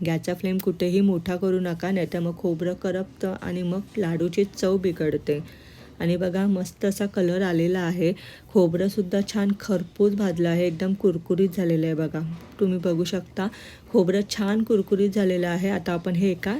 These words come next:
ताटामध्ये काढून घेऊया. डिंक लाडूसाठी काय काय जिन्नस लागतो ते आपण पाहूया.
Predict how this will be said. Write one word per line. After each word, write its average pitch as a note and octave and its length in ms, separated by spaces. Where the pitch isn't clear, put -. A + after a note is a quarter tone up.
ताटामध्ये F3 580
काढून D#3 400
घेऊया. D3+ 380
डिंक F3+ 380
लाडूसाठी G3+ 640
काय F3+ 260
काय F#3+ 220
जिन्नस F3 520
लागतो F#3 420
ते F#3 120
आपण E3 320
पाहूया. D#3+ 380